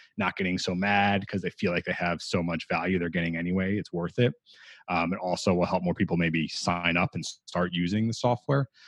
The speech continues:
So finding that sweet spot where, you know, you're making enough profit for this to make sense and people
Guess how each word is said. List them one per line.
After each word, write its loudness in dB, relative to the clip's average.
So 0
finding 6
that 4
sweet 2
spot -4
where, -2
you 0
know, 0
you're -2
making 2
enough 0
profit 4
for -2
this -2
to -4
make -2
sense 0
and 8
people 2